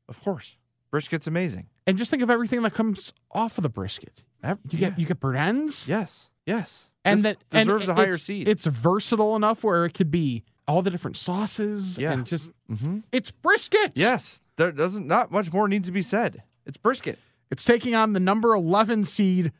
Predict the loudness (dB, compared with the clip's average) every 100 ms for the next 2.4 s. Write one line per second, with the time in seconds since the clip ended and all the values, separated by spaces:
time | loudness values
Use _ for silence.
0 | _ _ 2 4 4 0 0 0 0 0
1 | 2 2 0 -4 -8 -6 -6 0 2 2
2 | 0 -4 -2 -4